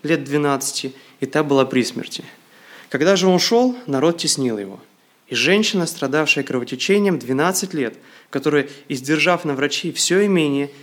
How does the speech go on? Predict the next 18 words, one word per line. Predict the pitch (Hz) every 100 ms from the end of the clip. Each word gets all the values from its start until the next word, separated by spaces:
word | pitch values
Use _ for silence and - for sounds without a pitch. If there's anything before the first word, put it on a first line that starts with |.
| - _ -
ни | 131
одним | 131 143 185 160
не |
могла | 147 139 139 151
быть | 139 - -
вылечена, | 127 147 139 113 - 123 - - _ _ _
подойдя | 131 131 135 135
сзади, | 123 120 175 190 190 - - _
коснулась | - 123 143 131 -
края | 151 160 180
одежды | 156 139 135 123
его, | 123 117 120 - _ _
и | 147
тотчас | - - 170 185 - 170 - - _
течение | - - 139 131 120
крови | 123 117 139
у | 170
неё | 139 139